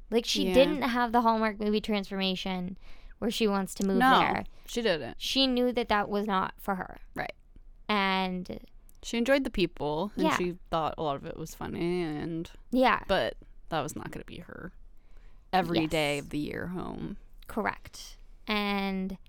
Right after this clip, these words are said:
Speaker 1: her and Charlie are like, uh, "We'll, we'll do long distance because Libby and the kids are gonna be here, and we'll, we'll see each other." And it's sad, too. Like, just, again, it breaks my heart that Charlie wants to be in New York so bad and can't.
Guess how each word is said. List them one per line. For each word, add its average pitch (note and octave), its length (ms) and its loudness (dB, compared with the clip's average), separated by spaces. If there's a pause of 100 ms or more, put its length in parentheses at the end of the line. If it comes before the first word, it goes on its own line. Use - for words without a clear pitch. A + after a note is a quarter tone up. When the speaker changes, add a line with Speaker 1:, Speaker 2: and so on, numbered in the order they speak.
(1200)
Speaker 1:
her G#3 240 0
and G#3 180 2
Charlie F#3+ 680 -4
are F#3 180 -10
like, - 340 -16 (640)
uh, G#3 380 -8
"We'll, G#3 260 -4
we'll G3+ 160 -4
do G3+ 160 -2
long A3+ 200 0
distance G4+ 460 2
because G3+ 720 -2 (800)
Libby G3+ 720 0
and G3+ 100 -2
the G3+ 60 -6
kids D#4+ 180 0
are D#4+ 60 -2
gonna D4 140 -8
be C#4 100 -4
here, C4+ 140 0 (260)
and F#3+ 260 -2
we'll, F#3+ 120 -2
we'll G3+ 160 -6
see D#4 180 -2
each D4 120 -2
other." C4+ 340 0
And G3+ 340 -4
it's - 180 0
sad, B3+ 600 4
too. G3+ 300 2
Like, G3+ 340 -2
just, G#3+ 180 0
again, F#3+ 260 0
it F3+ 160 -4
breaks G3+ 300 0
my F#3+ 100 0
heart F#3+ 280 -2
that F#3 100 -8
Charlie F3+ 520 -4
wants F#3 260 -4
to F#3 40 -8
be F3+ 140 -2
in F3 60 -2
New E3 80 -6
York - 220 -10
so G3 100 -6
bad F3+ 220 -2
and F#3+ 100 -6
can't. - 340 -4